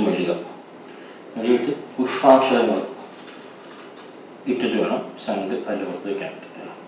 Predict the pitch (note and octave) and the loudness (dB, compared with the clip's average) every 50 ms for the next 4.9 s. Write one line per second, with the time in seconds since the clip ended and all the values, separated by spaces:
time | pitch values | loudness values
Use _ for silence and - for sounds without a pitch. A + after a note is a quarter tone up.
0 | - - - A2+ G#2+ - C3+ C#3 - - - - - - - - - - - - | -16 -12 -6 -2 0 0 0 0 -4 -6 -10 -14 -16 -16 -16 -16 -16 -16 -16 -16
1 | - - - - - - - - - - - - - - - - A#2 A2+ A#2 A#2+ | -16 -16 -16 -16 -16 -16 -18 -18 -16 -16 -16 -16 -16 -14 -8 2 4 6 6 6
2 | A#2 A2+ A2 G#2+ G#2 F#2 - - - - - - - - - - - - - - | 6 6 6 6 4 4 2 0 -4 -6 -6 -10 -12 -12 -12 -14 -14 -16 -16 -18
3 | - - - - - - - - - - - - - - - - B2+ A#2+ B2 C3+ | -18 -18 -18 -18 -18 -18 -18 -16 -16 -16 -16 -16 -16 -10 -2 4 6 8 8 8
4 | D3 D#3 F3 D#3+ C#3 C3 C3 C3+ C3 B2+ - - - - - - - | 6 6 6 6 4 6 8 8 8 10 10 10 8 8 6 2 -2